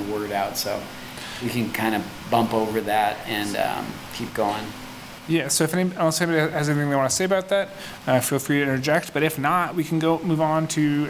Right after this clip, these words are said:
Speaker 2: uh, my favorite section, which is miscellany. Um, the first item there is any updates regarding the recommendations regarding boards and commissions committee, also known as the committee committee,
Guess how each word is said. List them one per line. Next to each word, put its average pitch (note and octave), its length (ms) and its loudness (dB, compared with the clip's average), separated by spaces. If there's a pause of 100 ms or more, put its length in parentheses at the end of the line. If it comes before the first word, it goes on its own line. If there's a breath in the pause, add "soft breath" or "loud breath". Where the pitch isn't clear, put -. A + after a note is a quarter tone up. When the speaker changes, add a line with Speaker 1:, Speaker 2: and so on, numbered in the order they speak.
(120)
Speaker 2:
uh, C#3+ 340 2
my C#3 120 0
favorite D3 300 2
section, D#3 340 2
which D3 120 2
is C3 80 2
miscellany. C#3+ 560 2 (760 loud breath)
Um, C3 520 2
the D3+ 60 -4
first E3 280 0
item D3 220 2
there D3+ 220 4 (100)
is C3+ 140 0
any F3 380 2
updates E3 400 0
regarding D#3 340 2
the D3 80 4
recommendations D3 840 2
regarding C3+ 640 4
boards C3 300 4
and B2 120 -2
commissions B2 440 2
committee, A#2+ 340 2
also B2 320 0
known B2 100 4
as A#2 120 2
the A#2+ 80 -2
committee B2 280 2
committee, A2+ 340 2